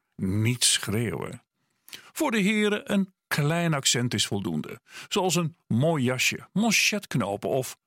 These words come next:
satijnen revers. Oftewel, toon stijl zonder overdaad. Maar wat draagt u waar? Want wat past bij een chic diner kan op een kantoorborrel al snel voelen als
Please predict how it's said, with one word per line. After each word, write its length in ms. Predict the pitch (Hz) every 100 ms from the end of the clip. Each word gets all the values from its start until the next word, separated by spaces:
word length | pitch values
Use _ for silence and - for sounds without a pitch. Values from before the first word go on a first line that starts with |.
| -
satijnen 760 | - 107 101 - 147 156 104
revers. 600 | 98 - 131 98 - - - - -
Oftewel, 640 | 165 147 165 139 139 139 -
toon 260 | 107 104
stijl 720 | 107 - 151 170 185 185 185 _ -
zonder 540 | - 135 101 110 107
overdaad. 680 | 85 87 - - - - - _ _ _ _ _ _
Maar 320 | 151 151 165 -
wat 280 | - 156 220
draagt 300 | 202 208 160
u 100 | 190
waar? 420 | 185 254 170 - - _ _ - - -
Want 300 | 127 117 101
wat 320 | 113 127 -
past 240 | - 202 139
bij 220 | 123 95
een 100 | -
chic 360 | - - 120 -
diner 480 | 127 127 139 185 170
kan 260 | 165 143
op 160 | 147 151
een 220 | 113 120
kantoorborrel 840 | - 190 - 330 254 233 107 208 226
al 160 | 131 127
snel 540 | - - 202 220 208
voelen 360 | - 190 160 151
als 320 | 120 123